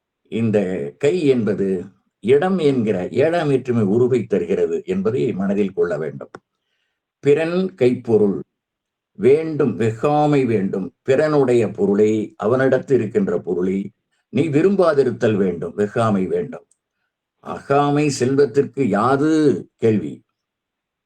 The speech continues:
எனின், யாது எனின், செல்வத்திற்கு குறைவில்லாமல் நாம்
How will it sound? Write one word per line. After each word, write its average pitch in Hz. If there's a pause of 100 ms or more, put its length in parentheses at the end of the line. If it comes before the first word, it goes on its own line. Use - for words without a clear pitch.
(200)
எனின், 95 (560)
யாது 110
எனின், 107 (960)
செல்வத்திற்கு 117
குறைவில்லாமல் 127
நாம் 107